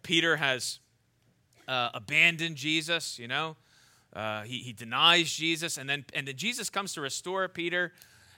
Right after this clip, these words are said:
and, uh, he asks you, uh, he asks Peter these three times, "Do, do you love me?" And, and, and each of these, he, he says this, something like the same thing. He says,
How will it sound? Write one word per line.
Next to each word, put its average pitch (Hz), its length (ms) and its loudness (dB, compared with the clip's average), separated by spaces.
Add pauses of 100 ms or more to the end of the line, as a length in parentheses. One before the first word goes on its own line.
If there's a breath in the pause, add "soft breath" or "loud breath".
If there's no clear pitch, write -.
(100)
and, 147 420 4
uh, 135 400 4 (480)
he 165 280 -2
asks - 360 2
you, 165 300 0 (240 soft breath)
uh, - 160 -10
he 151 240 -4
asks 160 240 0
Peter 170 260 0
these 143 320 -10
three 185 200 -6
times, 135 340 -4
"Do, 131 240 -10
do 135 100 -8
you 123 140 -6
love 156 240 -2
me?" 165 280 -2 (380 loud breath)
And, 165 140 4
and, 165 260 2
and 165 160 2
each 233 200 2
of 220 80 -2
these, 196 160 2
he, 185 100 2
he 170 180 -4
says 156 260 -2
this, 160 300 -2
something 262 500 2
like 190 200 4
the 165 80 -6
same 180 340 2
thing. 143 260 -4
He 156 100 -4
says, 160 340 2